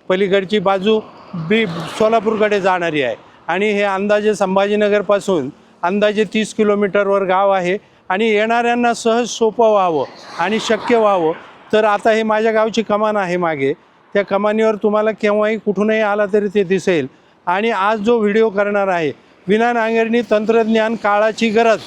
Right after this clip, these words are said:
हा इत्थंभूत व्हिडिओ करणार आहे. त्याला वेळेची मर्यादा राह-, मर्यादा नाही आहे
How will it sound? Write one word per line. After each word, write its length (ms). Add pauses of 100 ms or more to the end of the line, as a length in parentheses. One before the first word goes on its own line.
(360)
हा 140
इत्थंभूत 640
व्हिडिओ 360
करणार 380
आहे. 260 (380)
त्याला 220
वेळेची 460
मर्यादा 500
राह-, 260
मर्यादा 580
नाही 280
आहे 100